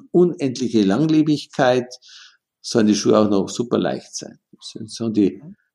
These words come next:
Speaker 1: die Anforderungen, die an uns immer wieder gestellt werden.
Speaker 2: Ich habe zum Beispiel das Problem als Journalist, äh, wenn ich einem freien Mitarbeiter sage, wir machen jetzt eine Warenkunde für, ähm, die S A Z Sport.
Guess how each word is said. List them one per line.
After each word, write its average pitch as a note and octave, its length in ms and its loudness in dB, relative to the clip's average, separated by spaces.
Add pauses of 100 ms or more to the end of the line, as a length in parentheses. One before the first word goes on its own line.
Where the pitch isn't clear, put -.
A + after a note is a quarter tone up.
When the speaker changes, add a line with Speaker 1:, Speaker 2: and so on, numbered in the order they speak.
(120)
Speaker 1:
die - 160 -4
Anforderungen, D3 840 4
die B2+ 120 2
an B2 100 0
uns B2 140 -2
immer B2+ 200 0
wieder B2+ 120 0
gestellt F2+ 460 -4
werden. - 260 -14 (1040)
Speaker 2:
Ich C4 140 2
habe C4+ 100 2
zum G3 140 -4
Beispiel F3+ 200 -2
das F3+ 140 -4
Problem F3+ 320 -6
als F3 200 -4
Journalist, E3+ 500 0
äh, D#3+ 260 2
wenn D#3+ 100 -2
ich E3 140 -6
einem D#3+ 160 -4
freien E3 240 0
Mitarbeiter E3 720 0
sage, D#3+ 420 2
wir D#3 120 -2
machen D#3+ 240 -2
jetzt D#3 180 -8
eine D3+ 80 -4
Warenkunde D#3+ 580 0
für, D3+ 540 -4
ähm, D3 680 -10
die C#3 360 -12 (140)
S - 160 -12
A D3 40 -8
Z D3+ 200 -10
Sport. D#3+ 440 -6